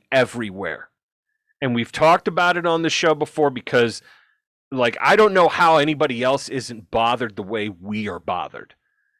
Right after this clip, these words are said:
And maybe it's because we've accepted it to just be part of fucking existence, that the s-, there's a scum element that's always, and I agree, there, to an extent, that there's always gonna be scum. But, like, the fact that we never see real justice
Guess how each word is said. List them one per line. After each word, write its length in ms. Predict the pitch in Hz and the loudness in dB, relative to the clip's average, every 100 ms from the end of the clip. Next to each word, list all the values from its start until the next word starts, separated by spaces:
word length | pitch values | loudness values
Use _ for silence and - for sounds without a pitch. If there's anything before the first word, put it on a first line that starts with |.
| _ 123 | _ -8
And 120 | 123 | -2
maybe 240 | 139 175 | -2 0
it's 100 | 202 | -4
because 400 | - - 175 135 | -8 -2 0 0
we've 200 | 139 131 | -2 -6
accepted 680 | 120 - - 143 139 - 110 | -6 -8 -4 -2 -2 -4 -8
it 100 | 113 | -8
to 80 | 117 | -8
just 320 | 110 123 101 | -6 -8 -8
be 100 | 113 | -12
part 320 | - - 123 110 | -6 0 0 -2
of 60 | |
fucking 340 | - 123 - 95 | -4 -6 -6 -16
existence, 680 | 87 101 - - - - - - - - | -16 -14 -14 -18 -20 -20 -20 -20 -14 -6
that 140 | 110 | -6
the 40 | 123 | -6
s-, 180 | - - | -8 -8
there's 240 | 120 120 | -6 -6
a 40 | - | -8
scum 380 | - 160 156 139 | -6 -2 0 0
element 380 | 135 127 123 | 0 -2 -6
that's 160 | 107 - | -8 -4
always, 220 | 123 123 - - | -4 -4 -8 -10
and 100 | 175 | -4
I 100 | 214 | 0
agree, 320 | 214 160 196 | 0 -2 -4
there, 140 | 127 143 | -2 -4
to 180 | - 196 | -4 -4
an 80 | 175 | -4
extent, 400 | - - 165 - | -6 -4 -4 -4
that 160 | 110 | -4
there's 180 | 147 127 | -4 -2
always 240 | 151 165 | 0 0
gonna 140 | 165 139 | -4 -6
be 80 | 127 | -6
scum. 560 | - - 147 87 80 _ _ _ _ _ _ _ _ 98 98 | -6 -2 -2 -2 -12 _ _ _ _ _ _ _ _ -16 -2
But, 280 | 131 120 110 | 0 0 -2
like, 280 | 120 113 | -4 -4
the 80 | - | -8
fact 400 | - 165 175 208 | -8 -2 -2 0
that 120 | 143 | -4
we 160 | 135 139 | -4 -6
never 400 | 127 127 151 170 | -2 0 0 -2
see 440 | - - 156 151 104 | -4 -8 -8 -10 -14
real 500 | 104 120 143 175 156 | -10 -6 -2 -2 -2
justice 1000 | - - 120 135 - - 65 - - | -6 -4 -2 -2 -4 -10 -16 -16 -20